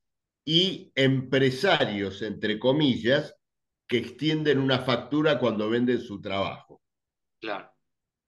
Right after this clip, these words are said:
Speaker 2: Ya, ahora se entiende un poco más.
Speaker 1: Aunque
Speaker 2: Marcelo,
Speaker 1: uno,
Speaker 2: sí.
Speaker 1: aunque uno,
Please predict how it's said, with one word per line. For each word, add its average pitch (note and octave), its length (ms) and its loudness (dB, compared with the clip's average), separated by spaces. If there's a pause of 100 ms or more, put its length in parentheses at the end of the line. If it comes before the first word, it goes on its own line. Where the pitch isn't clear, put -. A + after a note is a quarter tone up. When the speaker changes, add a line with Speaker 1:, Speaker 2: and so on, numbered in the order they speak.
Speaker 2:
Ya, F#2+ 200 -18
ahora G2+ 180 -14
se G#2 120 -12
entiende G2+ 220 -12
un G2 60 -18
poco G2 200 -14
más. G2 160 -16 (380)
Speaker 1:
Aunque C3+ 380 4
Speaker 2:
Marcelo, C#3+ 60 6
Speaker 1:
uno, C#3+ 420 6 (100)
Speaker 2:
sí. - 320 -8
Speaker 1:
aunque C3 300 4
uno, A#2+ 540 4